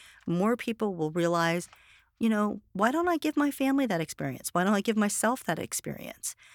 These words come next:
So on the weekends or, you know, in the afternoons,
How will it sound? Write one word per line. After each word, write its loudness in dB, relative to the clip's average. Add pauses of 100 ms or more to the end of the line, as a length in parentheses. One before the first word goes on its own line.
(140)
So 2
on 4
the 2
weekends 2 (300)
or, 2
you 0
know, -4 (580)
in 2
the 4
afternoons, 0